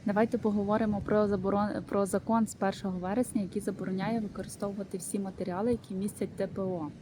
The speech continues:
Тобто це там якийсь складник, я до кінця не знаю, що це за складник, який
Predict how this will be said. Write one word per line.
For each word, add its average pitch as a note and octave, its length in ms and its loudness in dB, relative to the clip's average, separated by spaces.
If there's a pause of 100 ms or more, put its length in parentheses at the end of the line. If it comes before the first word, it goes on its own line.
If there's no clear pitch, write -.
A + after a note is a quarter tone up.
(580)
Тобто G3 220 -4
це A3 180 -2
там G#3 220 0
якийсь G#3 280 0
складник, F3+ 580 -4
я G#3 80 -2
до F3+ 100 -8
кінця G3 340 -2
не G3 100 -2
знаю, F3+ 260 -4
що - 140 -12
це F3+ 120 -14
за F3 120 -12
складник, F3 500 -2 (1000)
який C4 440 8